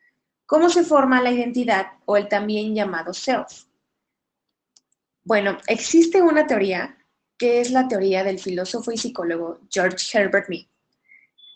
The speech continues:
Dice que un individuo construye su identidad personal en una especie de diálogo con los demás,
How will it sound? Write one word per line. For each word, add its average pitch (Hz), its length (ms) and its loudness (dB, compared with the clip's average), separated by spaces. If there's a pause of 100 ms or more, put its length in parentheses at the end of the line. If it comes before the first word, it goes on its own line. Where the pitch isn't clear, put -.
Dice 320 540 4
que 220 140 0
un 269 160 0
individuo 240 640 -2
construye 262 560 0
su 277 120 -2
identidad 214 520 -2
personal 214 580 -4
en 214 160 -4
una 262 160 0
especie 262 480 0
de 208 140 -4
diálogo 196 420 0
con 190 140 -8
los 202 140 -6
demás, 269 340 -2